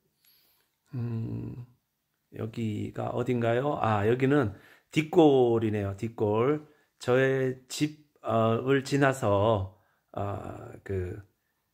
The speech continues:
삼거리가 나오면 거기에서 좌측, 우측으로 가는 곳이죠. 우측으로 가는 곳이 뒷골이에요. 아, 굉장히 항공, 이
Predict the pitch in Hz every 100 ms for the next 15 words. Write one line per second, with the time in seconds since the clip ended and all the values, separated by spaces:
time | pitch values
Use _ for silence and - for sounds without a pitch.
0 | _ _ _ _ _ - - 147 151 165
1 | 160 147 139 110 120 127 107 107 117 123
2 | 127 120 110 156 143 - _ _ _ -
3 | 110 127 - - - 156 135 127 127 156
4 | 196 - 170 143 98 98 95 92 - 101
5 | 98 - 156 165 143 127 107 101 110 101
6 | 95 110 120 117 104 92 90 90 - _
7 | _ _ _ - 104 110 107 113 113 123
8 | 117 143 135 123 120 110 113 113 107